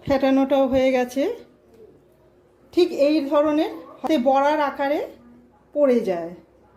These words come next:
এইভাবে যাতে চট করে পড়ে যায়। তেলটা গরম করতে দিয়ে দিয়েছি, গ্যাসের ফ্লেমটা medium to high-এ রেখে দিয়েছি। দিয়ে দেখে নেব পারফেক্ট গরম হয়েছে কিনা।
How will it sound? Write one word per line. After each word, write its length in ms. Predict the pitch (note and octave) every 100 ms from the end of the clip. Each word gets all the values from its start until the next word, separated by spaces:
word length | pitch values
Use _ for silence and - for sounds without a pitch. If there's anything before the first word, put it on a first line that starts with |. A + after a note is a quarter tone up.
| _ _ _ _ -
এইভাবে 380 | D4 D4 C#4 D4+
যাতে 240 | C#4 C4+ F#4 C5 D4
চট 160 | B3+ -
করে 140 | D4 B4 -
পড়ে 220 | C4 A3+ E3+ E3+
যায়। 200 | D#3+ D#3+ - _ _ - _ _ _ _ _ - - - - - - _ -
তেলটা 320 | D#4 D4+ D#4
গরম 320 | D4 C#4+ D4 D4 D4+
করতে 220 | D4 D4+ C#4+
দিয়ে 200 | C#4+ D4
দিয়েছি, 360 | D4+ C#4+ D4 D#4 B4+ C5+ - - _ -
গ্যাসের 380 | C4 C#4+ D#4+ E4+
ফ্লেমটা 400 | E4+ D#4+ D#4 D4 G4+ - - - - D4
medium 380 | D#4 D4+ D#4 D4+ D4+
to 60 | D4 C#4+
high-এ 300 | D4 D4 D4
রেখে 280 | D4 D4+ C#4+
দিয়েছি। 400 | C#4+ C#4 - E4 C#5 - - - - - - _ - - - - - - A#3
দিয়ে 180 | C#4+ D4+
দেখে 300 | D4 C#4 D4+
নেব 200 | D4 C#4+ C4+ A4+ - -
পারফেক্ট 460 | C4+ C4 C#4+ A3+ -
গরম 260 | C4 C4 C4+ C4
হয়েছে 260 | C4+ C4+ C#4
কিনা। 280 | C4 C4